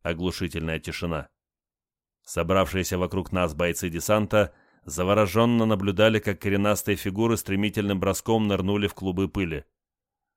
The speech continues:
Потом из дома раздалось несколько коротких автоматных очередей и одиночных выстрелов. Опорный пункт был взят. После трех минут обстрела и совсем без потерь.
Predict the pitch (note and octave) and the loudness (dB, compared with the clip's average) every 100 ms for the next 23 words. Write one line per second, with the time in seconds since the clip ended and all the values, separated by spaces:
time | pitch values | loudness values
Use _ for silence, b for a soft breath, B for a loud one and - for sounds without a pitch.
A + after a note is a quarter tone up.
0 | _ - D#2 A2+ C3 B2+ - _ _ - | _ -2 0 4 2 2 -4 _ _ -6
1 | F#2 E2 A2+ A#2 G#2+ F2+ G#2+ G#2+ - G#2+ | -6 2 4 6 4 4 4 4 2 -2
2 | - F#2 F#2 G2 G2+ F#2+ G2 G2 F2+ F#2+ | -2 -6 -4 0 2 2 -2 -4 -2 0
3 | F#2+ F2+ F2 F#2+ - F2+ F2+ G#2+ A2+ - | 0 0 -2 -4 -4 -4 0 2 2 -2
4 | _ _ - G#2 F#2 G2+ F#2 - F2 G#2 | _ _ 2 2 2 0 0 -2 -2 -2
5 | - E2+ D2+ C#2 - _ _ _ _ _ | -2 -4 -4 -6 -10 _ _ _ _ _
6 | - E2 - G2 F#2+ G2 - A2 G#2 - | -8 -6 0 2 2 0 0 0 0 -6
7 | - _ _ _ E2 F#2 D#2+ E2+ D#2 - | -20 _ _ _ -2 -2 0 0 0 -2
8 | _ _ _ _ _ _ _ _ F2+ F#2 | _ _ _ _ _ _ _ _ -2 0
9 | G#2+ G2+ G#2+ G2 G#2 G2 F#2+ - A2 A2+ | 0 2 2 2 0 0 -2 -2 0 4
10 | A2 G2+ - _ _ _ - A#2+ A#2+ A#2 | 4 2 -2 _ _ _ -4 -2 2 0
11 | - G#2+ F#2 F2+ - G2 - E2 - | 2 0 0 -2 -2 -2 0 -4 -4